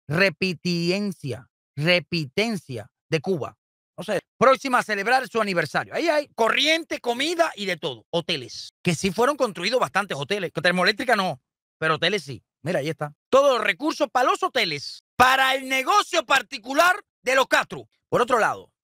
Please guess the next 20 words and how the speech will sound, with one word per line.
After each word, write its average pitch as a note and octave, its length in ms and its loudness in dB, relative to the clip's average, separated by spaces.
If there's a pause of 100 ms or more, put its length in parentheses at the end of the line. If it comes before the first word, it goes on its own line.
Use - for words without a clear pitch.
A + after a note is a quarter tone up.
la A3 200 2
dictadura B3+ 640 0
informó A3+ 960 -2 (140)
que C4+ 100 2
el B3+ 80 0
veintiuno, B3+ 760 0
veintidós A#3 540 -2
y C#4 60 -8
veintitrés, A3+ 720 -4
es G3 80 -2
decir, A3 200 -6
hoy A3+ 140 0
es B3 60 -2
veintiuno, G#3+ 520 -4 (160)
mañana D#3+ 380 0
y A#3 60 -4
pasado, F#3+ 480 0 (180)
todo D4 260 6
está C#4+ 260 -2
suspendido. E3+ 680 -10